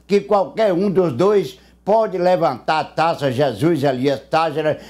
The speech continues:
de campeão piauiense de futebol.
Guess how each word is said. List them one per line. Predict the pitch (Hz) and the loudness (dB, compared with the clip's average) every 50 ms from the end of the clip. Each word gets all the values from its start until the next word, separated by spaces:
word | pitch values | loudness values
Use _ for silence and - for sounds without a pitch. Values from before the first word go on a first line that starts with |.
| - - | -18 -6
de | - 135 185 190 | 0 2 2 2
campeão | 190 - 190 196 170 165 170 156 160 165 170 156 | 0 0 -2 -2 -2 -2 0 0 2 2 0 -2
piauiense | - 165 170 170 170 160 147 139 143 143 143 - | -2 0 0 0 0 0 0 0 0 0 -2 -4
de | 151 139 | -6 -6
futebol. | 101 135 156 135 139 131 120 113 101 87 - - | -4 -4 -4 -2 -2 -2 0 0 -2 -2 -6 -10